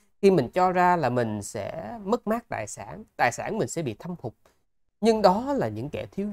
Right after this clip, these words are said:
trí." Bởi vì sao? Bởi chính bởi cái sự keo kiệt của họ đó mà họ không có tài sản. Mà người trí là người biết bố thí tài sản.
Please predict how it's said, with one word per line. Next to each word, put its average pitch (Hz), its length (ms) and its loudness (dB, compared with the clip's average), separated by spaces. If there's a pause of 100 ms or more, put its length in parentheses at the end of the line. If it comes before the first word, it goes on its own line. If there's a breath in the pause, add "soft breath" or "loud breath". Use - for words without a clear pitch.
trí." 190 180 -2 (960)
Bởi 123 140 0
vì 139 160 -2
sao? 175 220 -12 (300)
Bởi 131 100 0
chính 302 580 0
bởi 127 360 10
cái 339 120 2
sự 117 420 -2
keo 240 200 6
kiệt 139 320 4
của 202 100 -2
họ 110 460 0
đó - 80 -14 (180)
mà 139 240 2
họ 113 180 -2
không 208 260 0
có 240 120 -2
tài 107 240 0
sản. - 240 -16 (1300)
Mà 143 160 4
người 135 320 2
trí 226 340 8
là 180 260 0
người 123 280 0
biết 165 240 -4
bố 196 180 -2
thí - 180 -8
tài - 240 -10
sản. - 200 -20